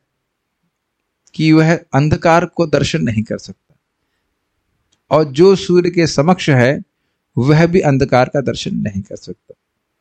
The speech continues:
तो अगर हमारे चित्त में कृष्ण हैं,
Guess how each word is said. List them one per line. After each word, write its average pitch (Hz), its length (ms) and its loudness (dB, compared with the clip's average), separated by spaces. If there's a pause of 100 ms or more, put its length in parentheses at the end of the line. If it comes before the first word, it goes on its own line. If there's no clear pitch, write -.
(2250)
तो 95 60 0
अगर 175 240 4
हमारे 165 300 2
चित्त 185 320 -2
में 180 160 0
कृष्ण 151 340 -2
हैं, 127 540 2